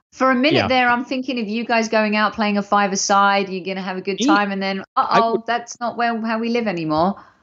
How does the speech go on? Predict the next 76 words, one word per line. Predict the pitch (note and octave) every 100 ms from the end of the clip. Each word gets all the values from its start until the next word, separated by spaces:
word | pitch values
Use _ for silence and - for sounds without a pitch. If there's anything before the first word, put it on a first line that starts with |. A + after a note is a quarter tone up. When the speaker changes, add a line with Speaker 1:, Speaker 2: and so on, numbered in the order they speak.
| _ _ _ -
Speaker 2:
That's | E3
not | E3+ D#3
how | D#3+
we | E3+
live. | D#3+
That's | C3+ D3+
not | D#3
what | D3+
we | D#3+
do | D#3 D3+
anymore. | G2+ F2 E2+
We | G#2
have | A2+
to | A#2
do | B2+ B2+
it, | G#2+
uh, | A2+
you | C#3
know, | A2+ G2+
via | A#2 A#2+
electronics. | A2+ A2 G2+ D#2 D2 - -
Um, | F#2+ F#2+ F#2 F#2 F2
yeah, | A2 F#2 D#2+ -
so | F#2 - G2 F2 F2 G#2+
we'll, | D3 D3
we'll | - D#3+
see. | - A2+ F#2 - - -
Again, | C#3 E3 F3
I | C#3+
do | B3
Speaker 1:
But |
you | D4
Speaker 2:
look |
Speaker 1:
can | -
Speaker 2:
forward | D#3 D#3
Speaker 1:
still | D#4
Speaker 2:
to | C3+
the |
Speaker 1:
pull | A#2+
a | -
Speaker 2:
time | A2+
Speaker 1:
hammy. | - - E3 F3 -
<laughs> | - G#4+ - - - F4
Speaker 2:
Yeah, | C#4 -
I | D#3
can | -
still | -
pull | F#3 D3+
a | A2
hammy | G#2+ G2
trying | G2 A2+
to | G2+
get | F#2+
off | F#2
the |
couch. | G2+ F2+ C3+
That's | C3
not | B2
a | F2
problem, | D#2+ D#2+ E2 - - - - -
um, | G2+ F#2 F2 F2+
a-, |
and | G2+ G2+ G#2+ F#2+
see | A#2
how | F#2+
that | F#2
goes. | F2+ F2
But, | G#2 G#2+ G2+
um, | G#2+ G#2 G2 -
I, | B2 B2+
again, | A2+ A2 F2+ F2
you | F2 F2+
know, | G2+ F#2+ F#2
it's, | G#2+ F#2
it's | G#2 -
been, | A2+ G#2 F#2+